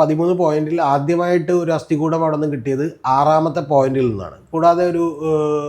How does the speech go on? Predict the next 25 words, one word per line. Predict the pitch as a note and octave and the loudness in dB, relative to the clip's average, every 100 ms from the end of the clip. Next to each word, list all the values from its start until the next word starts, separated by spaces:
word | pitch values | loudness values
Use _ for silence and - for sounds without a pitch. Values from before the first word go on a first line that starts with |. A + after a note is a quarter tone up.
| C#3+ | -6
പെൺകുട്ടിയുടെ | D3+ D3 D3 D#3 D3+ C#3 | -6 -4 -2 0 0 2
ബ്ലൗസും | C3+ C#3+ - D3+ D3+ C3+ | 2 2 -2 -4 -4 -6
അതുപോലെ | C3+ C#3+ C#3+ C#3 | -2 0 0 -2
മറ്റ് | - D3+ C#3+ | -2 -4 0
ചില | C#3 C#3 | 0 0
ഐ | C3+ | 0
ഡി | D3 C#3+ | -2 0
കാർഡുകളും | C#3 C3+ C#3 C3+ | -2 0 -4 -2
ഉപകരണങ്ങളും | C3+ C3+ C3+ C3+ | -4 -4 -6 -6
ഒക്കെ | A#2 A#2 | -8 -12
കിട്ടിയിരുന്നു. | A2 A2 D3+ _ _ _ - - | -12 -14 -16 _ _ _ -20 -2
അത് | D#3+ G3 G3+ F3 | 4 6 6 6
മാണ്ഡ്യയിലുള്ള | E3+ E3+ F#3 F3+ F3 | 4 6 6 6 2
ഒരു | E3+ | 0
പെൺകുട്ടിയുടെ | D#3+ D3+ D3 D#3 D3+ C#3+ | -2 -4 -4 -2 0 0
ആണ് | C#3+ C#3+ | -2 -4
കണ്ടെത്തിയിരുന്നു. | C3 C#3 C3 A#2+ C#3 - - | -2 -4 -4 -4 -6 -10 -4
പിന്നീട് | D3+ F3 E3+ | 0 4 4
അവിടെ | E3 E3+ E3+ C#3+ | 4 0 -2 -2
ഒരു, | D#3 D#3+ D#3 D3+ | -2 -2 -2 -2
ഏഹ്, | D3+ D3 D3 C#3+ | -2 -4 -6 -4
ഡെഡ് | D3 D3 | -4 -2
ബോഡി | E3+ E3+ | -2 -2
കിട്ടിയത് | E3 D3 D#3 D3+ D#3 - - - C#3 | -2 -2 -2 -2 -4 -12 -16 0 2
അല്ലെങ്കിൽ, | D#3 D#3+ | 4 2